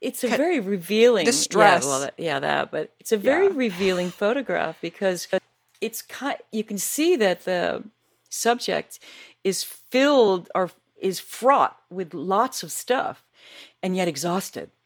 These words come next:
Speaker 1: It's like, it's like a really
Speaker 2: Mm.
Speaker 1: interesting paradox that happens in that photograph.
Speaker 2: Yeah, I'm, my secret is that when I imagined the book coming out, I, I always knew that the title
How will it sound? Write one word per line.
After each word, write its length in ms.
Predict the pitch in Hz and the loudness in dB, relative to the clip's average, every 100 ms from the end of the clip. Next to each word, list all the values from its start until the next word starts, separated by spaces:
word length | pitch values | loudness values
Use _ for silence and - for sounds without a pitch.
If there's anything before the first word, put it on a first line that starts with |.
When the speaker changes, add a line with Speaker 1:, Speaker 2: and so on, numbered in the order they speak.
| _ _ 180 | _ _ -16
Speaker 1:
It's 160 | 170 | -8
like, 180 | 185 - | -8 -8
it's 180 | - - | -14 -14
like 80 | 185 | -6
a 80 | 165 | -6
really 340 | 156 185 180 | -2 -2 -2
Speaker 2:
Mm. 60 | 185 | -4
Speaker 1:
interesting 920 | 180 175 - 160 160 165 151 143 143 _ - | -6 -6 -6 -10 -6 -4 -4 -4 -8 _ -6
paradox 640 | - 175 190 107 - - - | 4 4 4 0 -4 -12 -10
that 140 | 151 | -8
happens 480 | 156 151 - 143 170 | -4 -4 -4 -12 -8
in 120 | 151 | -6
that 180 | 147 - | -6 -6
photograph. 520 | 147 147 127 - - _ _ _ _ _ _ _ _ | -8 -8 -8 -8 -10 _ _ _ _ _ _ _ _
Speaker 2:
Yeah, 160 | - - - - - 214 | -20 -20 -20 -18 -10 -6
I'm, 340 | 214 208 180 _ _ _ _ _ _ _ _ - | -4 -6 -8 _ _ _ _ _ _ _ _ -16
my 280 | 185 202 208 | -6 -2 -2
secret 500 | - 220 - 208 - | -4 -8 -2 0 0
is 140 | 175 - | -4 0
that 220 | 165 156 | 0 0
when 100 | 180 | -4
I 160 | 165 | -4
imagined 480 | 156 170 151 170 165 | -4 -2 -2 -2 -8
the 60 | 160 | -6
book 160 | 151 - | -8 -8
coming 240 | 185 190 | -10 -6
out, 320 | 196 214 - _ - | -4 -4 -8 _ -4
I, 480 | 160 156 151 151 - _ _ - | -2 -2 -6 -10 -14 _ _ -12
I 100 | 175 | -8
always 400 | 175 202 208 202 | -4 -4 -4 -6
knew 160 | 185 180 | -8 -8
that 180 | 175 - | -8 -10
the 80 | |
title 640 | 160 160 151 160 - 175 | -12 -8 -6 -6 -8 -12